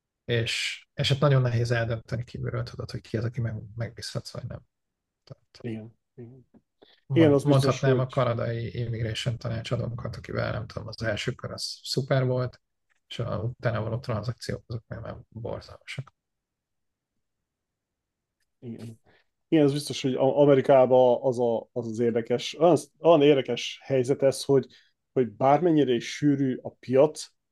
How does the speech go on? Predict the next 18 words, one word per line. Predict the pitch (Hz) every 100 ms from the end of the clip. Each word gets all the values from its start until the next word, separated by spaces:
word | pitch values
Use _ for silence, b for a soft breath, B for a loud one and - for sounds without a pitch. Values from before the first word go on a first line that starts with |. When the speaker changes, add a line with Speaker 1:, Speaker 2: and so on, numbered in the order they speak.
| _
Speaker 2:
egy | 131 127
jó | 143 147
termékre | 127 127 139 135 -
mindig | 117 120 117 117
van | 117 117
igény. | 107 131 170 - _ _ _ _ _ _
Szóval | - 127 123
ez, | 113
ez | 123 -
szó | - 120 113
nélkül, | 110 110 - 147
nincsen | 156 127 127 117
az, | 110 -
hogy, | 113 -
hogy | - 123
el | 113 113
vagy | 110
nyomva. | 107 113 120 160